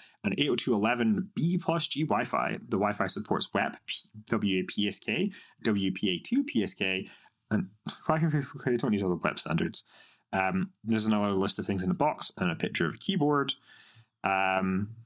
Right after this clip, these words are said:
I'm now going to skip past a lot of pictures of laptops because there's a lot of pictures of laptops. If you've never used a Sunray device before, and I'd be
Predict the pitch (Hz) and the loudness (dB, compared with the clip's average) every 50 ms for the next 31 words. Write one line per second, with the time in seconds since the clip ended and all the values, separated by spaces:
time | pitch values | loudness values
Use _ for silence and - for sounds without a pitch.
0 | _ _ _ _ _ _ _ _ _ _ _ _ _ _ _ - - - _ - | _ _ _ _ _ _ _ _ _ _ _ _ _ _ _ -20 -20 -14 _ -2
1 | 110 101 110 123 131 120 113 107 101 - - - - 107 - - - - 92 92 | 0 2 2 2 4 4 4 2 2 0 -2 0 0 -2 -4 -2 -2 -2 0 0
2 | - 90 92 98 101 - 110 - - 110 107 92 - 80 85 - - - 90 - | 0 0 2 2 2 0 0 -2 0 0 0 0 2 0 0 0 0 -2 -2 -2
3 | 110 - - - - 117 110 - - - - 85 80 - - - _ - - - | -2 -2 -4 -4 -8 -8 -8 -8 -4 -2 -2 0 0 0 -2 -4 _ -10 -4 0
4 | 80 80 69 - - - - - 71 64 60 - 50 - - - - - - - | 0 0 0 0 -2 -2 -2 0 -2 0 0 -2 -2 -2 -4 -4 -4 -6 -8 -12
5 | - - _ _ _ _ _ _ _ _ _ - 151 147 156 180 190 175 185 185 | -12 -14 _ _ _ _ _ _ _ _ _ -2 0 2 2 0 2 2 2 2
6 | 180 165 175 165 151 147 151 - - 143 139 139 139 135 131 123 123 123 117 - | 2 2 2 2 2 0 0 0 0 2 2 2 2 2 2 2 2 0 0 -2
7 | - 117 - 113 98 101 127 - - - 98 92 175 - - 98 92 92 101 98 | -4 -2 0 0 0 0 -2 -2 -4 -2 0 0 0 0 -2 -4 -2 0 0 0
8 | 92 - 87 | 0 0 0